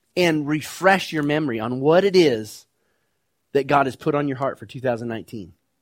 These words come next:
It's important. We have, uh, we have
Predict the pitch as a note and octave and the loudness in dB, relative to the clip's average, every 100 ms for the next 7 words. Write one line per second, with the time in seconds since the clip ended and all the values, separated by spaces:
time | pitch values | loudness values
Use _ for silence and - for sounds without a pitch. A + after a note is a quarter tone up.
0 | _ _ _ _ _ _ _ _ _ _ | _ _ _ _ _ _ _ _ _ _
1 | _ _ _ _ _ _ _ - - D3 | _ _ _ _ _ _ _ -10 -6 -4
2 | G3 G2+ - _ _ _ _ _ _ - | -4 -6 -12 _ _ _ _ _ _ -20
3 | - - D3+ F3 D#3 C#3 B2+ A#2+ _ _ | -20 -4 2 4 4 4 2 0 _ _
4 | _ _ _ _ _ _ _ _ _ - | _ _ _ _ _ _ _ _ _ -10
5 | C#3 D3 C3+ A2+ | 0 2 2 0